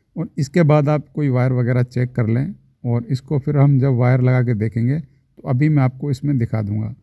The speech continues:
तो ये हाई ऑटो कट होने के कई कारण हो सकते हैं कि आप या तो खुला छोड़ दें इसको,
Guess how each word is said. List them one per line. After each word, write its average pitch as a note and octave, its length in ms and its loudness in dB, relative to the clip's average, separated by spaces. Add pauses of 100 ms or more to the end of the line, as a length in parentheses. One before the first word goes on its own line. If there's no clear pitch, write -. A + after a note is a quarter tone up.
(460)
तो F3 40 0
ये F3+ 160 4
हाई C#3 220 4
ऑटो D3+ 300 -2
कट D3 240 -8
होने C3 280 2
के D3 160 -4
कई B2 240 -2
कारण B2 300 0
हो A2+ 180 0
सकते A#2 340 -6
हैं B2 160 2
कि C3 160 0 (160)
आप B2 280 -2
या B2 140 0
तो A#2+ 140 -6
खुला A#2+ 340 0
छोड़ C3 240 0
दें B2 120 2
इसको, C3 340 -2